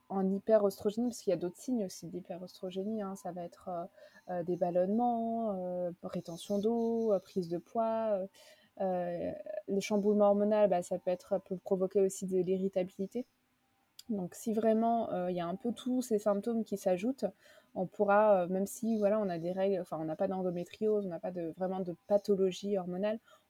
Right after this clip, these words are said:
on peut prendre aussi cette tisane tout le cycle, pendant au moins un à deux cycles, histoire que les choses s'installent, parce que parfois, les plantes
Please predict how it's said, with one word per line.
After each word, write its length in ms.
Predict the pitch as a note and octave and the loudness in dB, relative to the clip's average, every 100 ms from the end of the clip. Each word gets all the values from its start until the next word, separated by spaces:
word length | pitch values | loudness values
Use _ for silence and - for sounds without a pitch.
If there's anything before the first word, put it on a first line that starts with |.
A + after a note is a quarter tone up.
| - | -16
on 40 | F3 | 0
peut 140 | G#3 | 0
prendre 260 | G#3 A3 G#3+ | 4 4 4
aussi 180 | G3+ | 2
cette 140 | - G3 | -2 -4
tisane 260 | - G3+ G3 | 0 0 0
tout 120 | F#3+ | -6
le 40 | |
cycle, 340 | - A#3 - D#5 - | -8 -8 -6 -6 -4
pendant 220 | F#3+ F3+ | -4 0
au 80 | G3 | 2
moins 200 | G3+ G#3 - _ | 2 0 -6 _
un 120 | - G3+ | -2 0
à 80 | |
deux 140 | F#3 F#3+ | 0 -2
cycles, 360 | - A3 - - _ _ | -2 -10 -12 -20 _ _
histoire 280 | - - G3 | -6 -2 -2
que 100 | - | -2
les 180 | F3 F3 | -4 -4
choses 200 | - G3+ | -4 -6
s'installent, 340 | - F3 A3 | -4 -4 -2
parce 100 | G#3 | -4
que 80 | - | -6
parfois, 320 | G3 F3 - | -10 -6 -2
les 120 | G3+ E3+ | -2 -2
plantes 340 | G3+ G3+ - | -8 -8 -12